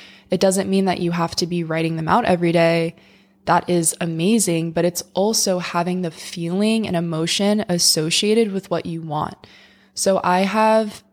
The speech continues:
on my phone and computer, um,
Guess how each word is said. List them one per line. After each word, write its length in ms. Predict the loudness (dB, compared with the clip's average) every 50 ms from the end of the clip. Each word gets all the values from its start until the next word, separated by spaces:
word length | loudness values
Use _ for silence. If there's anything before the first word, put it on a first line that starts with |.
| _ -4
on 300 | -2 0 0 0 0 -2
my 320 | 0 0 0 0 0 -2
phone 540 | -4 -8 -6 -2 -2 0 0 0 -2 -2 -4
and 240 | -4 -6 -6 -6 -8
computer, 720 | -8 -10 -10 -8 -4 -2 0 0 2 2 0 -2 -2 -6 -12 _ _ _ _ _ _ _ _ _ _ _ _ _ _ _ _ -20 -20 _ -20 _ _ -20 _ _ 0
um, 500 | 2 2 2 2 0 -2 -4 -8 -12